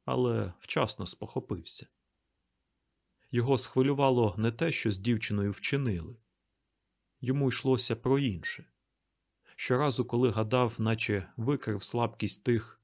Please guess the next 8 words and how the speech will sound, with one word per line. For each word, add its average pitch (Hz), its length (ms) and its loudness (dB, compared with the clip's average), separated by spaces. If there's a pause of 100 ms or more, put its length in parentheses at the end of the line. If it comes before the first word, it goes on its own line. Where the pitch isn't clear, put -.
кому 143 260 -2
наразі 107 420 0
служив, 113 580 0 (640)
він 139 200 0
виявляв, 135 500 2
що - 180 -2
його 107 240 2
вже 98 320 -2